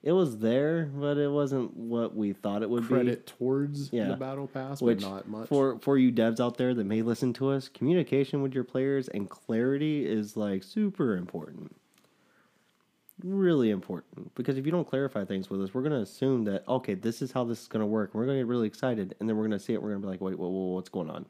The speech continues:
Speaker 1: Like, what's the
Speaker 2: Right.
Speaker 1: I don't see a difference since Activision, Activision left. Like, was it really them that was causing all
Speaker 2: Yeah,
Speaker 1: these
Speaker 2: it
Speaker 1: issues?"
Speaker 2: kinda seems like you guys were blaming Activision, and now they're gone. You don't have
Speaker 1: Yeah.
Speaker 2: another
Speaker 1: Well, it wasn't,
Speaker 2: scapegoat.
Speaker 1: it, it wasn't them.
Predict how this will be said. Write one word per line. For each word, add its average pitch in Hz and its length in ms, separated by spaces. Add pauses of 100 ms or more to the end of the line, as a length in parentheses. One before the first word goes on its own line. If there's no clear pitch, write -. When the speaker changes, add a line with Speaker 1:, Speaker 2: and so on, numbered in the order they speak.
Speaker 1:
Like, 95 160
what's - 160
the - 60
Speaker 2:
Right. 110 140 (380)
Speaker 1:
I 101 100
don't 117 160
see - 180
a 101 60
difference 78 340
since 78 160
Activision, 82 640 (100)
Activision 87 540
left. 80 340
Like, 92 200
was 92 140
it - 100
really 107 280
them 95 340
that 139 100
was 135 100
causing 135 320
all 135 120
Speaker 2:
Yeah, 135 80
Speaker 1:
these 135 100
Speaker 2:
it 143 60
Speaker 1:
issues?" 147 280
Speaker 2:
kinda 240 160
seems 135 380
like 107 240
you 104 100
guys 101 320
were 90 120
blaming 101 580
Activision, 82 920
and 82 200
now 113 260
they're 95 160
gone. 98 460
You 90 80
don't 90 180
have 92 160
Speaker 1:
Yeah. 107 80
Speaker 2:
another 80 320
Speaker 1:
Well, 185 160
it 165 40
wasn't, 156 260
Speaker 2:
scapegoat. 147 260
Speaker 1:
it, 170 140
it 165 100
wasn't 113 300
them. 113 340